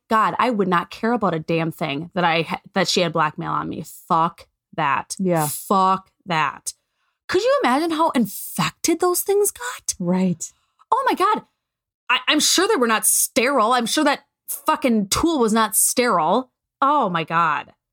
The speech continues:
Speaker 1: Sarah reminds us, and this is kind of what I was thinking too. Many people think of branding as a tool that you use that has, like, some sort of a design etched in it where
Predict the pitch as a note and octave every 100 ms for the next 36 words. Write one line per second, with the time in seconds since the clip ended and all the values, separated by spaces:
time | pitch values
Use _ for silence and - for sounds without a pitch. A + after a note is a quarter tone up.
0 | _ _ _ _ _ - - C4 D#4 G#4
1 | G#4+ D#4+ A#3+ E3+ F3 E3 C3+ - - A3
2 | F#3+ A3+ - - D#4 C#4 A3 F3+ F#3 E3+
3 | F3+ D#3+ E3+ - C#3+ - _ _ G3+ G#3+
4 | C#4+ A4 - D#4+ C4+ - G#3+ G#3 E3+ -
5 | F3 F#3+ F3+ D#3+ D#3 F#3 F3+ - - A3+
6 | G3 B3+ C#4+ D4+ G#3+ F#3 F3 G3 - F#3+
7 | F#3 A3 - - G3 C4 D4+ D4 B3+ G3+
8 | F#3+ D3+ E3+ D3 D#3 G3 A#3 _ _ F3+
9 | G#3 - - - - _ - D#4+ G4+ -
10 | - _ _ _ _ _ A3 D4 C#4+